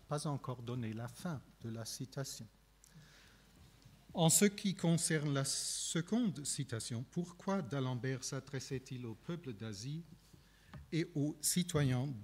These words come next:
de l'Europe, et comment devons-nous comprendre sa prédiction qu'il n'y aura plus de patrie, alors qu'il ne dit pas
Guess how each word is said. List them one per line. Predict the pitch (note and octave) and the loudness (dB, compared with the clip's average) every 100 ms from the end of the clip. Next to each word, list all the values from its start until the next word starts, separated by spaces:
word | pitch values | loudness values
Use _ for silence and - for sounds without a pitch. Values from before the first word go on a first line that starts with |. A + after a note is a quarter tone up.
| - | -2
de | A#2+ | 2
l'Europe, | A#2+ A2 A2+ D#3+ - - - - | 2 2 0 0 -2 -10 -10 -4
et | C#3+ | -2
comment | - - E3+ F3 E3+ | 0 4 6 6 6
devons-nous | C3+ C3+ C#3 B2+ | 4 4 4 2
comprendre | - C3+ - D3 D3 C3 | 0 -2 0 0 0 0
sa | C3 A#2 | -2 -2
prédiction | - D#3+ B2 - C#3 C3+ - - - - | 0 0 -2 -4 -2 -4 -8 -20 -20 -2
qu'il | F3 D#3+ | 2 4
n'y | C#3+ | 4
aura | B2 A2+ | 4 0
plus | - B2 | 0 -2
de | A#2 | -2
patrie, | G#2+ D3 - - F#3 - - - _ - | -2 -4 -6 -6 -8 -8 -20 -20 _ 0
alors | C#3+ C3+ B2+ - | 2 2 0 -4
qu'il | - B2+ | -6 -2
ne | A#2 | -2
dit | G2 G2+ | -2 -6
pas | - F#3 | -2 -2